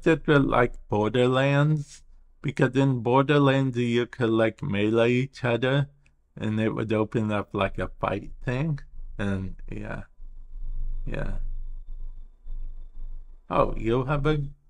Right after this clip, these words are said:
ghost? Wh-, I have a ghost too, but my ghost doesn't have a hologrammy thing. But it does have this liquid metal.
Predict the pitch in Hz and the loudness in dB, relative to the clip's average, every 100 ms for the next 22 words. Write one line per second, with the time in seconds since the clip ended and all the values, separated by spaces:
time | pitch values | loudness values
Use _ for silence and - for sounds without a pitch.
0 | - - 143 160 170 - - - 104 - | -14 0 2 4 2 -4 -12 -10 -8 -10
1 | - - - 117 143 139 113 101 - - | -14 -8 0 2 4 2 -2 -8 -6 0
2 | 104 98 92 - _ - 110 104 113 101 | 0 0 -4 -12 _ -4 -2 0 0 -2
3 | 95 - - _ _ _ _ - - _ | -4 -8 -16 _ _ _ _ -20 -20 _
4 | _ 110 101 - _ _ - _ 127 107 | _ -4 -4 -8 _ _ -20 _ -6 -6
5 | 101 101 104 - 110 92 98 87 98 90 | -2 -2 -2 -4 -6 -4 -4 -6 -6 -6
6 | 85 80 87 90 85 87 90 92 95 _ | -6 -6 -6 -6 -6 -8 -8 -8 -10 _
7 | - 92 101 _ _ _ _ - 120 107 | -12 -12 -14 _ _ _ _ -6 -4 2
8 | 135 135 139 123 113 117 - - 104 107 | 2 2 0 0 0 0 0 -4 -2 -2
9 | - - 101 92 95 95 98 104 98 | -2 -2 -2 -2 -4 -2 -2 -2 -4